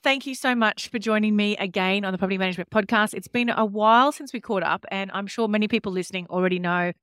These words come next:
who you are and about all the amazing events and conferences and work that you do in the industry. So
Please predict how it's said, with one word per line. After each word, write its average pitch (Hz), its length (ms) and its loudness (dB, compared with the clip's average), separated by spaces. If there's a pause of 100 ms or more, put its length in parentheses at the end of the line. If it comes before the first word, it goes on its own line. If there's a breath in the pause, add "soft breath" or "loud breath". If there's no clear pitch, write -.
(200)
who 240 60 4
you 226 200 6
are 180 320 6
and 190 140 -4
about 180 260 -2
all 185 160 -4
the 185 220 -4
amazing 180 520 -4 (120)
events 208 420 2
and 190 100 -8
conferences 208 680 -4 (440)
and 185 280 -4
work 214 220 6
that - 100 -4
you 196 100 0
do 190 200 4
in 180 80 2
the 175 80 -4
industry. 208 680 -2
So 240 340 2